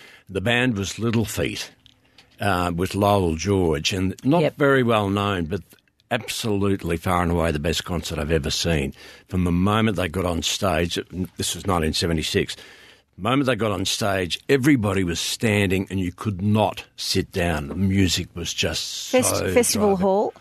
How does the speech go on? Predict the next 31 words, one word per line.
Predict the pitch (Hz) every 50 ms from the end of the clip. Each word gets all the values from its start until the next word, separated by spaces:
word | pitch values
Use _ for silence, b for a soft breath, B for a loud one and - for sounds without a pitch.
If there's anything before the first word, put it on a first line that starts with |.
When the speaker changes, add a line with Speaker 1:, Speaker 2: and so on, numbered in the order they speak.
| - _
Speaker 1:
No, | 95 107 113 120 139
it | 156
was, | - 139 113 104 - - -
uh, | 123 120 -
actually | 135 131 - - 117 117 110
in | 101 98 98
Sydney, | - - - 120 127 110 107 95 69 55 - - - _ _ _ _ b b b b b b b b b b -
uh, | 85 87 90 90 90 85 80
probably | - - 101 85 76 87
the | 80 87
Hordern | 80 87 92 95 90 90 92
Pavilion, | - - - 107 104 101 92 76 - - - _ _ _ - - - _ _ - -
I | 82
think, | - - 92 98 101 -
yeah. | 101 98 95 87 80 73 - _ _ -
Speaker 2:
So, | - - 214 214 202 202 196 190
um, | 196 190 190 190 - - _ _ _ -
w-, | 170 175 185 - -
we're | 170 190 196
go-, | 160 208 220 226 285 -
we're | 170 196
gonna | 185 226 240 226
talk | 175 - 175 180 -
largely | - 156 147 151 151 139 - - 156 139
about | 139 120 127 127 107 -
female | - - 139 139 139 131 123 120
artists | 120 117 120 117 123 113 - -
and | 135 123
bands, | 110 127 127 135 139 127
only | 160 147 156 156 156
becau-, | 143 147 123 - - 165